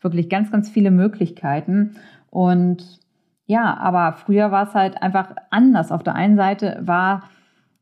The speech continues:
halt einfach der Karriereweg sehr strikt vorgegeben schon und man hat sich aber auch gar nicht mehr so viel Gedanken gemacht, was der nächste Schritt sein soll, denn dieser war ja vorgegeben.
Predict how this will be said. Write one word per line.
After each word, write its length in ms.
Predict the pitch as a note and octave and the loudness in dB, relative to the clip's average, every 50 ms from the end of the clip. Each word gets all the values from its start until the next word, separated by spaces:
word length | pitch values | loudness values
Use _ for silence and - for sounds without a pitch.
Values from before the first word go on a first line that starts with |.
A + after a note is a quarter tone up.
| _ _ _ _ - | _ _ _ _ -4
halt 300 | G3+ G3 G3 G3 - - | -2 -2 -2 -4 -4 -4
einfach 400 | F#3 F#3+ F3+ - G#3 G#3 - - | -4 -4 -2 -4 -6 -8 -8 -8
der 140 | - F3+ F#3+ | -6 -6 -4
Karriereweg 760 | F#3 - G3 F#3 E3+ F3+ F#3+ G3 G3 F3 F3+ F3+ F3 F3+ - - | -2 0 0 2 2 2 2 2 2 0 0 0 -2 -4 -8 -10
sehr 340 | - E3+ D#3+ F3 F#3 F#3+ G3 | -8 -4 -2 0 0 0 -2
strikt 320 | G3 - - - E3+ - | -4 -8 -14 -18 -20 -20
vorgegeben 720 | - - - G#3+ A3+ A#3+ A#3+ G3 D#3+ - D#3+ D3+ D3 D3+ D3+ | -20 -8 -4 -2 0 0 0 -2 -2 -2 -4 -2 -2 -2 -2
schon 400 | C3+ - - D#3+ F3 G#3 G#3+ - - - - - | -4 -4 -2 0 2 2 2 0 -2 -10 -8 -2
und 100 | - A#3 | 2 2
man 160 | C4 B3+ - | 2 2 2
hat 140 | B3 B3+ - | -2 -2 -2
sich 200 | A#3+ G#3 - - | -4 -4 -4 -2
aber 160 | F3 F3 D3 | -2 -2 -2
auch 120 | D3+ - | -2 -2
gar 140 | - F#3 E3+ | -2 -2 0
nicht 160 | E3+ F3 D#3+ | 0 0 -2
mehr 120 | F#3 E3+ D#3 | -2 -4 -4
so 80 | E3 | -4
viel 200 | D3+ - - E3+ | -8 -10 -10 -8
Gedanken 480 | D#3 D#3+ C#3+ - D3+ E3 G#3+ - C4 A#3+ | -8 -8 -8 -8 -8 -8 -4 -2 0 2
gemacht, 280 | G#3 E3+ D#3 D3+ D3 - | 2 2 0 -2 -4 -8
was 140 | - D#3 - | -14 -14 -10
der 120 | - F3 E3 | -6 -4 -2
nächste 360 | E3 D#3+ F3 E3+ - - D#3+ | -2 -2 -2 -4 -8 -8 -8
Schritt 300 | - - - A3 A3+ A3 | -8 -6 -6 -8 -8 -6
sein 240 | - - E3+ E3 D3+ | -6 -4 -2 -2 -2
soll, 220 | C#3+ D3+ D#3+ F3+ | -2 -4 -4 -4
denn 200 | E3+ F3+ E3+ D3 | -2 -2 -2 -2
dieser 360 | D3 E3 D3+ D3+ F3+ E3 D#3 | -4 -6 -4 -2 -2 -2 -2
war 120 | D3+ C3 C#3 | -4 -6 -6
ja 140 | C#3+ E3+ | -8 -8
vorgegeben. 800 | G#3 - - C4+ B3 G3+ E3 - - G#2+ - D3 C#3+ D3 C3+ - | -8 -6 -4 -2 -2 0 -2 -4 -6 -12 -14 -14 -14 -14 -16 -20